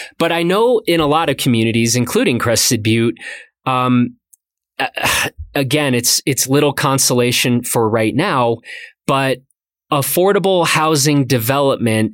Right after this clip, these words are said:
and, and solutions on this front are in the works. So again, the bad news is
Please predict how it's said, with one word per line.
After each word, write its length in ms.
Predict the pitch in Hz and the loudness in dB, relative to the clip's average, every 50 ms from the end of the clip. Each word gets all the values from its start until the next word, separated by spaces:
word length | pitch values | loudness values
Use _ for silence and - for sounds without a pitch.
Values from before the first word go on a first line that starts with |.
| - | -4
and, 280 | 131 123 123 123 127 123 | -2 -2 0 0 -2 -2
and 280 | - 127 127 - 151 151 | -2 -2 -2 0 0 0
solutions 760 | - - - 175 156 165 190 196 - - - 123 117 110 101 | 0 0 0 0 0 0 0 0 0 0 0 0 0 0 0
on 200 | 120 113 113 113 | 0 0 0 0
this 180 | 113 113 - - | 0 0 0 0
front 400 | - - 127 117 120 113 107 - - - - - - - _ _ _ | -2 -2 -2 -2 -2 -4 -4 -8 -12 -18 -20 -20 -20 -20 _ _ _
are 260 | 131 131 135 143 143 139 | 0 0 2 2 2 0
in 240 | - 147 131 135 | 0 2 2 2
the 100 | 123 110 | 2 2
works. 640 | 98 101 98 107 135 214 247 - - - - - - - _ _ _ _ _ _ | 0 0 0 0 0 0 0 -2 -2 0 0 -2 -4 -6 _ _ _ _ _ _
So 420 | - - - - 160 147 143 139 135 - | -4 -2 0 2 2 4 4 2 2 0
again, 360 | 147 131 - 165 160 151 135 | -2 -2 0 0 0 0 0
the 100 | 123 120 | 0 -2
bad 380 | 107 - 156 156 170 175 170 151 | -2 -2 -2 0 0 0 0 2
news 360 | 151 143 139 135 120 110 127 | 2 2 2 2 2 2 2
is 360 | 123 120 120 120 117 113 - | 2 4 4 2 2 0 -2